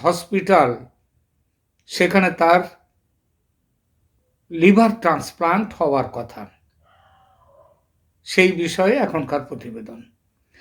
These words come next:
আজ মঙ্গলবার ছয়ই জানুয়ারি দু হাজার পঁচিশ। আজ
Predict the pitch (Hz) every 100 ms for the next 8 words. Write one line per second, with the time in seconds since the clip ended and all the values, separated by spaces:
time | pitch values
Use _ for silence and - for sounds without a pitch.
0 | - - 190 202 208 208 214 220 214 226
1 | 226 - 190 196 208 185 180 185 190 190
2 | 214 190 170 165 160 165 - 175 - 233
3 | 233 - - - - _ _ _ _ _
4 | _ _ _ _ _ _ _ _ 185 190